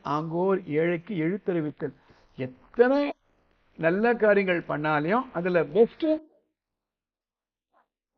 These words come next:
ஆங்கோர் ஏழைக்கு எழுத்து அறிவித்தல். ஏழைன்னு சொல்லும்போது பணம் மட்டுமல்ல, ஏழ்மை என்பது படிப்பு ஏழ்மை, அது கூட சொல்றோம்.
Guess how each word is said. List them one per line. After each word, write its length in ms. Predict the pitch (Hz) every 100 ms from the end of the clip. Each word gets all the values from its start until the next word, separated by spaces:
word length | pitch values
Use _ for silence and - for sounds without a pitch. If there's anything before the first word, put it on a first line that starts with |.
| _ _ _ _ _ _ -
ஆங்கோர் 540 | 135 160 156 170 226 -
ஏழைக்கு 680 | 139 143 147 143 - 220 - _ _ 143
எழுத்து 340 | 139 151 - 190
அறிவித்தல். 480 | 135 135 - 139 151
ஏழைன்னு 360 | 214 247 254 240
சொல்லும்போது 360 | 196 180 170 202
பணம் 340 | - 151 202 233
மட்டுமல்ல, 460 | 226 196 170 151 151 208 - _ _ _ _ _ _ _ _ _ _ _ _ -
ஏழ்மை 420 | 151 180 190 208
என்பது 280 | 214 190 202 247 -
படிப்பு 400 | 170 220 233 233 175
ஏழ்மை, 340 | 165 156 131 - _ _ _ _ _
அது 100 | 127
கூட 140 | 170 247
சொல்றோம். 400 | - - -